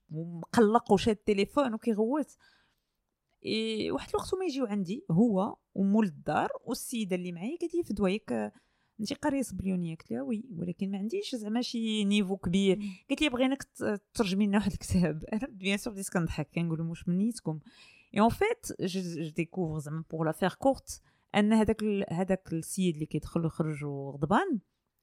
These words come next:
Speaker 1: رئيس تحرير، آه، صحفي، وكان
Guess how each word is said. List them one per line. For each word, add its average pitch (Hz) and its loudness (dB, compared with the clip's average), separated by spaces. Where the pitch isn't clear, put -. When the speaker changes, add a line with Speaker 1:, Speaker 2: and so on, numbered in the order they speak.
Speaker 1:
رئيس - 0
تحرير، 175 -2
آه، 143 0
صحفي، - -2
وكان 196 6